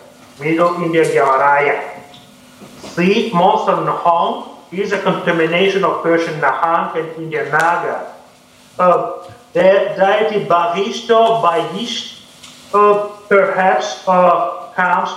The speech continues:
from, uh, Iranian Bagishta, most divine, or Bagayashta, worship-keeping gods, or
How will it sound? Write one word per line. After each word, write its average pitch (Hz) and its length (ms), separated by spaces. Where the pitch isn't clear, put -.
from, 180 560
uh, 165 360
Iranian 170 560
Bagishta, 165 720
most 170 360
divine, 139 540
or - 80
Bagayashta, 175 840
worship-keeping 156 680
gods, - 360
or - 520